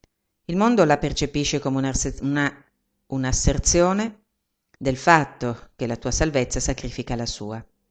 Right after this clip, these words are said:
Lo Spirito Santo sa che la tua guarigione è testimone della sua e non può essere in alcun modo separata dalla sua.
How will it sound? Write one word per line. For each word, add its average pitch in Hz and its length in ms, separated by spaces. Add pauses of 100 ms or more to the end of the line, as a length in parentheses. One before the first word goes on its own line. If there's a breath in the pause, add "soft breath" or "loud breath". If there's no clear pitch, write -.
(320)
Lo 160 120
Spirito 220 400
Santo 120 720 (380)
sa 196 240
che 160 120
la 139 100
tua 170 140
guarigione 170 760 (320)
è 165 140
testimone 170 500
della 127 220
sua 127 500 (360)
e 156 100
non 151 160
può 147 140
essere 139 320
in 135 80
alcun 160 340
modo 117 340
separata 113 580
dalla 110 200
sua. 110 400